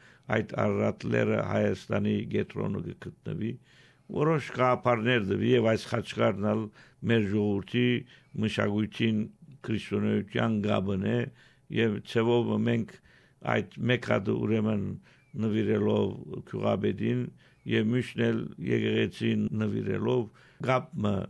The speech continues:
եղբայրական քույր եկեղեցիներուց է դառնում, քույր ժողովուրդներու նաև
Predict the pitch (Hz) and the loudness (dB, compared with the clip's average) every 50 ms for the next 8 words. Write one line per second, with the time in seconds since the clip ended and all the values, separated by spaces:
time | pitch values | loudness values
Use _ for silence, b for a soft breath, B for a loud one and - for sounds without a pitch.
0 | - b b b b b - - 110 107 - - - 107 107 107 104 107 107 113 | -12 b b b b b -4 -2 -2 -2 0 0 2 2 2 2 2 0 0 0
1 | 120 113 104 90 - - 120 123 123 113 107 110 113 107 98 95 107 101 95 107 | 0 0 0 -2 -4 -2 0 2 2 2 2 2 0 0 0 0 -2 0 0 0
2 | 101 - - 104 104 107 107 107 110 113 104 - - 110 104 104 - - - - | -2 -2 -2 -2 0 0 0 0 0 -2 -4 -4 -4 -2 -2 -2 -4 -8 -10 -8
3 | - 104 98 85 - - 110 110 113 117 110 B B B B B _ - 123 123 | -6 -6 -6 -6 -6 -6 -4 -2 -2 -2 -4 B B B B B _ 0 0 2
4 | 117 104 98 92 107 107 107 104 101 98 - - - 123 117 113 113 113 104 104 | 2 2 0 2 2 2 2 2 2 0 -4 -4 -4 -2 -2 0 0 0 0 0
5 | 104 107 110 110 113 110 | 2 2 2 2 0 -2